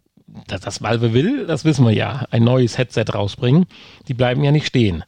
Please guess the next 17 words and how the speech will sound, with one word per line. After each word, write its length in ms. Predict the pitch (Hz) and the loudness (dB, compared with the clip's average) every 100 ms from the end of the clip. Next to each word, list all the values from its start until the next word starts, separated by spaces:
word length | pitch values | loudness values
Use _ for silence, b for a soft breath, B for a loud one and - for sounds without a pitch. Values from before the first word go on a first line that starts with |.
| B B B B B B | B B B B B B
Und, 560 | 143 131 123 120 - - | 0 4 4 4 -2 -8
äh, 640 | - 131 117 120 120 143 | -4 0 0 0 0 -2
man 180 | - 127 | -4 -2
weiß 200 | 131 147 | -2 0
nur 60 | 165 | 2
nicht 180 | 151 139 | 2 0
ganz, 200 | 139 135 | -4 -2
in 80 | 131 | 0
welche 200 | 123 135 | 0 0
Richtung 300 | 226 - 113 | -2 0 0
es 160 | 104 | 0
geht. 220 | - 95 107 | -4 -4 -2
Wird's 360 | 127 - - - | -2 -4 -12 -8
wirklich 360 | 143 131 147 | -6 -2 -2
eine 120 | 139 117 | 0 -2
autarke 480 | 104 117 143 185 | -4 -4 -4 -2
Version, 540 | 180 170 175 202 208 | 0 0 2 2 2